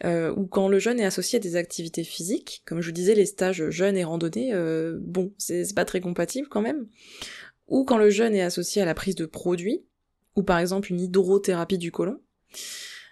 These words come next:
ou quand le régime proposé est tout simplement, euh, a été prouvé scientifiquement comme, euh, carencé, en fait.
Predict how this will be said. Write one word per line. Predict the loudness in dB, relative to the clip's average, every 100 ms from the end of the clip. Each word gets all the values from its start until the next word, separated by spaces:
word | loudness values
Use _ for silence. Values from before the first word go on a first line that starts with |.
| _ _
ou | -2 -2
quand | 0 0 4
le | 4
régime | 4 2 2 0
proposé | 0 0 0 2
est | 0
tout | 0
simplement, | -2 0 0 2 2
euh, | 2 0 -2 -6 -10 -16 -10 -4
a | -2
été | 0 -2
prouvé | -4 -8 -2 0 2 4 4
scientifiquement | 2 0 -2 -4 -2 0 0
comme, | 0 -2 -2
euh, | -4
carencé, | -2 0 0 -2 -2 -6 -6
en | -10
fait. | -10 -10 -12